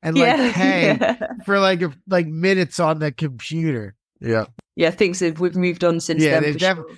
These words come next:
Speaker 1: so that's what, like, so
Speaker 2: <laughs> Yeah.
Speaker 1: young people, like, there's, th-, and their parents don't understand. Your parents, like, like, "What?" You know, probably. But, like, it's, it's, it's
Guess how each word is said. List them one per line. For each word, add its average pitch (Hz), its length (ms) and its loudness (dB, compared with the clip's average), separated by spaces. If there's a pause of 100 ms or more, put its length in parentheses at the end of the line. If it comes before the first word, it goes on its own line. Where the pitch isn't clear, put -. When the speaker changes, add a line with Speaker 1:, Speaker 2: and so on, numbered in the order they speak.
Speaker 1:
so - 160 -6
that's 233 260 0
what, 254 120 2
like, 240 180 4
so 262 140 2
Speaker 2:
<laughs> - 20 2
Yeah. 190 120 -2
Speaker 1:
young 220 300 2
people, 180 440 -2
like, 165 300 -2 (420)
there's, 202 200 -2 (320)
th-, 233 140 0
and 220 180 0
their 226 120 0
parents 269 480 0
don't 208 260 0
understand. 156 640 -2
Your 165 140 0
parents, 208 480 0
like, 139 200 -2
like, 135 200 -4
"What?" 170 360 0 (180)
You 151 120 -4
know, 160 120 0
probably. 175 680 0 (460)
But, 160 140 -2
like, 160 300 0 (960)
it's, 196 260 0
it's, 170 360 -2
it's - 260 -4